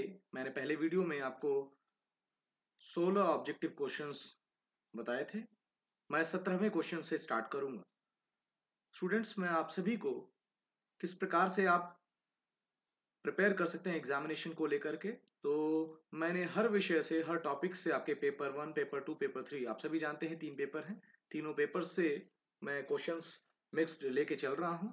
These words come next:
जिससे कि आपकी तैयारी अच्छी हो सके। तो students, अगर आपने मेरे channel को अभी तक subscribe नहीं किया है तो मैं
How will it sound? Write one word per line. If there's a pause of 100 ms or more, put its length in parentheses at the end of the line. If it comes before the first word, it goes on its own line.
(140)
जिससे
कि
आपकी
तैयारी
अच्छी
हो
सके। (1400)
तो
students, (600)
अगर
आपने
मेरे
channel
को (180)
अभी
तक (440)
subscribe
नहीं
किया
है (240)
तो
मैं